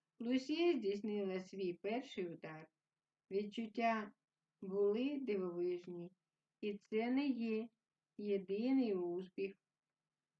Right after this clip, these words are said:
її, адже прийнявши наступний м'яч, вона зробила с-, пас Сусані, яка блискуче відбила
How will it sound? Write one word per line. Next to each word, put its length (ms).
її, 520
адже 560
прийнявши 1040
наступний 920
м'яч, 500
вона 540
зробила 760
с-, 220
пас 480
Сусані, 880
яка 480
блискуче 880
відбила 720